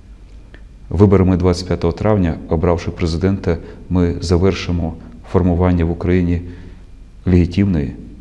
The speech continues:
відповідальної влади. Ми завершимо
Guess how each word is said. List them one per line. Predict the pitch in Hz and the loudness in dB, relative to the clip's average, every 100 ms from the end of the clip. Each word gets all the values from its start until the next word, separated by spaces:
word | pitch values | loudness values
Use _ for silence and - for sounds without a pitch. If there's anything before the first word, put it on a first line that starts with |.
| - | 0
відповідальної | 90 90 78 76 85 90 78 78 80 | 0 2 0 2 0 0 -2 -4 -4
влади. | 80 73 - - - - - - - - - - - - - - - - - - - | 0 0 -2 -14 -18 -20 -20 -20 -20 -20 -20 -20 -20 -20 -20 -20 -20 -20 -20 -20 -2
Ми | 90 | 2
завершимо | 87 87 92 - 92 85 85 | 2 4 2 0 -2 0 0